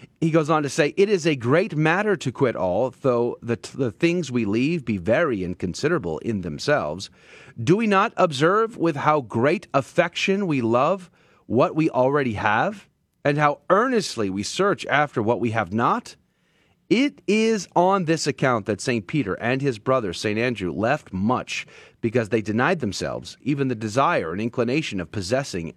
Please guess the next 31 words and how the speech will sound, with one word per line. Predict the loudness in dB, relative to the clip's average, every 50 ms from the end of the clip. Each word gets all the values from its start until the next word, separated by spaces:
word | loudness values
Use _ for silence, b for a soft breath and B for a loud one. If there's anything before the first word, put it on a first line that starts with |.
| _ -4
anything. | -4 -2 -2 -2 -2 -4 -6 -8 _ -6 -4 -4 -4 -4 -8 B B B
Saint | B 0 2 2 2
Augustine | 2 2 2 2 2 0 0 0 0 0
would | -2 -2
say, | -2 -2 -2 -2 -2 -2 -6 B B B B
"Though | -4 2 2 4 4 2 2
I | 0 0 2
have | 0 0 -2 0
not | 2 2 4 4 2 0 -2 -6 -10 _ -10 -4 0
been | 0 2 2 0 0
rich, | 0 0 0 0 0 -2 -4 -6 -6 -6 -6 -8 -8 _ 0
I | 2 2 2
shall | 0 2 2 2 2
not | 2 2 2 0 0 -2 0
on | 0 0 2
that | 2 0 0
account | 0 -2 0 0 0 0 0 -2
receive | -4 -4 -2 -2 0 0 0 2
less | 2 2 2 0 -2 -2
reward. | 0 0 2 2 2 2 2 0 -2 -6 -12 B B B B B B
For | B -2 2 2 4 2 2 0 -2
the | 0 0 0
apostles, | 2 2 2 2 0 0 -2 -4 -6 -6 -8 -14 b b b b
who | 0 2
have | 2 2 0 2
done | 2 2 2 2
the | 0 -2
same | -2 0 0 0 0 0
thing | 0 0 0 2 2 0
with | 0 -2 0
me, | 0 0 0 0 -2 -4 -8 -8